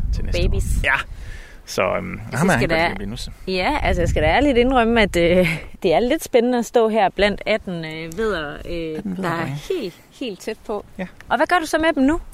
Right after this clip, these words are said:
Speaker 1: Jamen, nu tæller jeg dem egentlig bare lige for at tjekke, at alle er her, at der ikke er en, der sidder fast i et hegn, eller en, der ligger og har det dårligt. Eller, og det, de, de trives jo, dem her. Fordi jo mere du flytter dem, jo, jo bedre er det for deres sundhed i forhold til, øh, de parasitter, de typisk, typisk bliver syge af. Der kan man bryde ormesygden ved at flytte dem noget mere,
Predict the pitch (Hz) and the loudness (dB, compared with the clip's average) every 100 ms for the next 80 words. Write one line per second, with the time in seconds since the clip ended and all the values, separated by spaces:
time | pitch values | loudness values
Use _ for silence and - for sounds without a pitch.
0 | - - - - 190 202 226 - 180 202 | -12 -12 -12 0 4 6 4 4 4 6
1 | 139 110 101 98 95 101 101 - 104 - | 6 4 0 0 0 -2 -4 -2 -4 -2
2 | 104 - - - - 104 95 104 135 170 | -4 -6 -20 -14 -6 0 2 2 2 2
3 | 127 104 104 120 113 107 101 101 - 110 | 0 0 0 2 0 -2 -4 -4 0 -2
4 | - - 113 147 117 87 87 95 107 87 | -2 -2 2 2 2 0 -2 0 0 0
5 | 90 98 95 101 90 95 113 107 101 101 | -4 -4 -4 -4 -4 -4 -2 -4 -6 -10
6 | - 110 120 107 - 113 - - - 127 | -4 -2 -2 -6 -8 -8 -6 -6 -2 -2
7 | - 113 110 110 107 117 131 147 - - | -2 -10 -8 -8 -10 -10 -2 -2 -4 -12
8 | - 156 180 208 - 185 190 113 101 - | 0 4 6 6 4 4 4 2 -6 -10
9 | - - - - 135 131 127 113 113 120 | -20 -20 -20 -6 2 4 4 2 0 4
10 | 143 175 131 151 117 - - - 117 123 | 6 6 6 4 2 0 -2 -2 0 0
11 | 98 95 98 95 - - 95 92 - 127 | -2 0 -2 -2 -6 -4 -4 -4 -4 -2
12 | 120 110 98 - 202 120 113 147 139 - | 0 0 0 0 0 0 0 0 -2 -8
13 | - - 135 - 113 - - 160 139 107 | -4 -2 -2 -2 -4 -4 -2 2 4 2
14 | - 135 127 107 101 127 131 110 117 - | 0 -2 0 -2 2 2 4 2 2 -2
15 | 107 - - 98 - - - 92 95 135 | -4 -2 -2 0 0 0 -2 -4 0 2
16 | 226 | 2